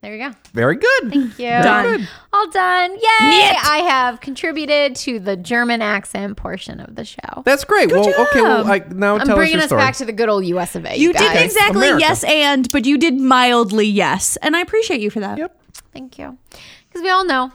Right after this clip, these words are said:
Speaker 1: not so good at accents. Um, no. I also kind of went the governmental experiments gone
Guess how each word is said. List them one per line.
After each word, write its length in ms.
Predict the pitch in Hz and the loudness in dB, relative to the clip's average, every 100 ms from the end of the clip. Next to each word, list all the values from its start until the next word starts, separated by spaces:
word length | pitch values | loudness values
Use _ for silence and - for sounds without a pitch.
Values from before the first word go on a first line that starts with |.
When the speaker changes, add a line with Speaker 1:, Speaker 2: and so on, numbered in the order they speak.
| - | -12
Speaker 1:
not 480 | 269 262 247 - - | -8 -4 -4 -6 -10
so 120 | 226 | -10
good 180 | 185 165 | -8 -8
at 120 | 156 | -6
accents. 680 | 165 180 - - 165 - - | -6 -8 -8 -12 -12 -14 -4
Um, 420 | 240 277 277 277 262 | 2 2 2 0 -2
no. 280 | 247 214 165 - - - | -2 -2 -2 -16 -20 -2
I 260 | 262 302 339 - | 0 2 -2 0
also 500 | 285 381 - 294 226 | 0 0 -2 -2 -2
kind 260 | - 220 | -2 -4
of 100 | 214 | -4
went 360 | 196 190 196 196 | -4 -6 -6 -12
the 100 | 214 | -14
governmental 840 | 175 190 180 202 196 185 - 185 | -6 -6 -6 -10 -10 -12 -10 -10
experiments 640 | 170 - - 214 196 196 - | -10 -12 -14 -10 -8 -10 -8
gone 220 | 196 | -6